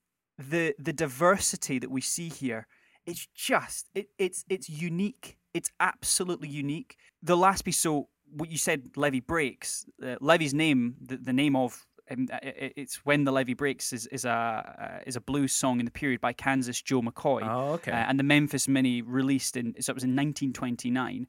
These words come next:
Speaker 1: and further popularized by Led Zeppelin, in particular the line, "If you keep on raining, the levee's gonna break."
Speaker 2: Yeah, that's, uh, that's the version I know.
Speaker 1: Ah, I see, cool. So, uh, the other piece I have is Jel-, Jelly Roll at the end,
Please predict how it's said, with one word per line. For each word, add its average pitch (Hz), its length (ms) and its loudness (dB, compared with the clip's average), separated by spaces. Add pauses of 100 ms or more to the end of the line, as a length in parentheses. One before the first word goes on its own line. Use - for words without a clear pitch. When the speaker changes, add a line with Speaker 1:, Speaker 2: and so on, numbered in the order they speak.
(360)
Speaker 1:
and 127 180 2
further 165 300 6
popularized 120 720 -2
by 120 180 2
Led 131 240 0
Zeppelin, 135 400 -2
in 131 280 0
particular 131 500 -4
the 131 100 -4
line, 131 380 0 (100)
"If - 160 -8
you 143 80 -6
keep - 380 -8 (100)
on 139 300 4 (100)
raining, 131 480 0 (100)
the 123 140 -6
levee's 123 380 -2
gonna 123 220 -4
break." 165 280 -4
Speaker 2:
Yeah, 107 340 -4
that's, - 440 -6 (340)
uh, 104 400 -4
that's 117 200 -2
the 123 80 -4
version 107 280 -2
I 107 160 -4
know. 87 260 -10 (560)
Speaker 1:
Ah, 143 180 8
I 135 60 4
see, 156 220 -4
cool. 156 240 -2 (160)
So, - 200 2
uh, 196 280 2
the 175 140 4
other 202 100 6
piece 170 220 -2
I - 20 -4
have 127 200 2
is 123 100 -4
Jel-, 156 400 2
Jelly 208 340 6
Roll 151 540 4
at 139 80 -10
the 139 140 0
end, 127 380 -2